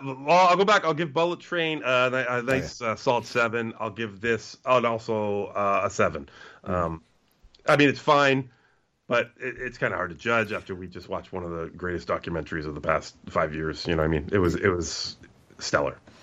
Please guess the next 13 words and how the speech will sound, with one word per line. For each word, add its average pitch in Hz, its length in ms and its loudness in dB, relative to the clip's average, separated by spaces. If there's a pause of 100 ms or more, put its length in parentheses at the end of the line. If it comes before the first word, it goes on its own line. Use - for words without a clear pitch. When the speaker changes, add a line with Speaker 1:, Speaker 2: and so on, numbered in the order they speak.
Speaker 2:
I 131 60 -4
think 247 200 -4
I 214 80 6
gave 185 220 8
it 139 120 2
an 117 120 -6
eight. 113 280 -6 (380)
Speaker 1:
Yeah. 85 220 2 (220)
Speaker 2:
Uh, 113 540 -2
just 180 180 -4
'cause 202 160 2
I 185 80 8
thought, 151 420 8